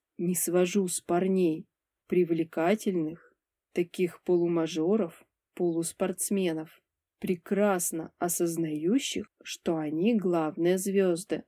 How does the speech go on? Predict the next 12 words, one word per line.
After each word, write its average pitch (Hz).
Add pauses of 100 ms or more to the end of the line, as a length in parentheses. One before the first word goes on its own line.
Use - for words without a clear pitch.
(380)
самые 170
крутые, 165 (500)
самые 175
залипательные. 165 (580)
Это 180 (180)
так 156
и 180
есть, 180 (340)
очень 175
залипательные. 165 (760)
Особенно 170
те, 190